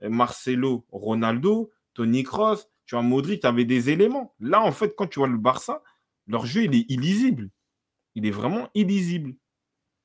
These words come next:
C'était vrai, c'est illisible. On ne sait pas ce qu'ils font sur le terrain aujourd'hui. Et,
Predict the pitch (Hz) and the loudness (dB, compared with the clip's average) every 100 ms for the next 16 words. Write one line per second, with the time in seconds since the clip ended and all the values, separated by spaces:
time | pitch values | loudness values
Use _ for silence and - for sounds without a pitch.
0 | _ _ _ _ _ _ _ - 92 110 | _ _ _ _ _ _ _ -14 -4 -2
1 | 104 110 - 110 131 123 170 277 269 104 | -2 -4 -4 -4 -2 -2 2 4 4 2
2 | 107 117 - 104 - 110 120 - 98 175 | -2 -4 -4 -6 -8 -6 -6 -4 -6 -4
3 | 262 302 - _ _ _ _ _ _ _ | -6 -6 -14 _ _ _ _ _ _ _
4 | _ _ _ - 110 110 110 98 - _ | _ _ _ -4 -2 -2 -4 -10 -16 _
5 | _ _ _ _ _ _ _ _ _ _ | _ _ _ _ _ _ _ _ _ _
6 | _ _ _ _ _ _ _ _ _ _ | _ _ _ _ _ _ _ _ _ _
7 | _ _ _ _ _ _ 101 104 | _ _ _ _ _ _ -2 -2